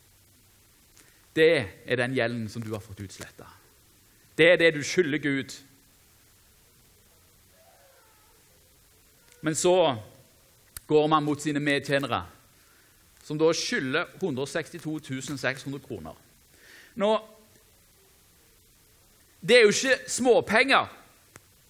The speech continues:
Hvis noen har skyld-, skylder deg hundre og sekstito tusen kroner, sånn in-, faktisk,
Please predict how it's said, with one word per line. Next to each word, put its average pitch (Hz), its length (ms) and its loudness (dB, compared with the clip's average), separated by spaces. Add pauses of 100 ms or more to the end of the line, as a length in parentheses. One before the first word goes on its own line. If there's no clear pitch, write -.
(580)
Hvis 196 220 0
noen 226 480 2
har 202 100 -2
skyld-, 233 380 -2
skylder 208 320 2
deg 220 320 4
hundre 185 260 -2
og - 60 -8
sekstito 220 540 -6 (100)
tusen 214 340 -6
kroner, 185 480 -4
sånn 170 300 -6
in-, 160 100 -14 (600)
faktisk, - 640 -4